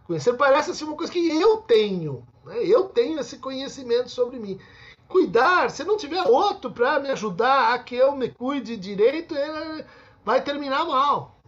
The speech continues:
né? Cuidar é uma operação mais transitiva, mais, é, é, que envolve, é, longo prazo, que não termina com análise,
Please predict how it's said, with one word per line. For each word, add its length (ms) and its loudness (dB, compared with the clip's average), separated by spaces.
né? 280 -10
Cuidar 340 0
é 60 8
uma 160 4
operação 640 0
mais 320 -2
transitiva, 960 -8
mais, 520 -6
é, 320 0
é, 320 -2
que 160 -4
envolve, 400 4
é, 180 4
longo 380 2
prazo, 560 2
que 100 0
não 260 2
termina 440 -2
com 100 -2
análise, 720 -2